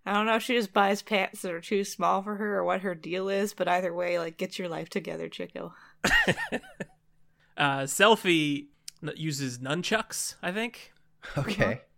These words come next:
Speaker 3: That's great in a war
Speaker 2: Var-
Speaker 3: zone.
Speaker 2: various, uh, yeah, various swinga-, swingable weapons.
Speaker 1: Does she also have a long stick with a camera attached to it?
Speaker 2: No,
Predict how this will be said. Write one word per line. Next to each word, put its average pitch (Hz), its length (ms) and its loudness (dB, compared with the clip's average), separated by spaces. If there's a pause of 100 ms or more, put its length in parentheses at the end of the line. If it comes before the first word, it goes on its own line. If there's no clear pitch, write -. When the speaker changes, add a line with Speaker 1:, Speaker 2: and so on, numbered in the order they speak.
(580)
Speaker 3:
That's - 180 -10
great 107 240 4
in 90 60 -6
a 92 80 -2
war 92 180 2
Speaker 2:
Var- 160 80 4
Speaker 3:
zone. 175 260 4
Speaker 2:
various, 185 600 2
uh, 143 460 2
yeah, 135 200 -2
various 160 440 0 (160)
swinga-, 156 400 -2 (160)
swingable 151 840 -2
weapons. 131 640 -6 (640)
Speaker 1:
Does 226 140 -4
she - 100 0
also 247 280 4
have 220 200 2
a 196 160 2
long 208 380 0
stick 208 420 -2
with 185 120 -6
a - 60 -8
camera 180 420 -8
attached - 460 -8
to - 60 -8
it? - 200 -10 (680)
Speaker 2:
No, 160 420 0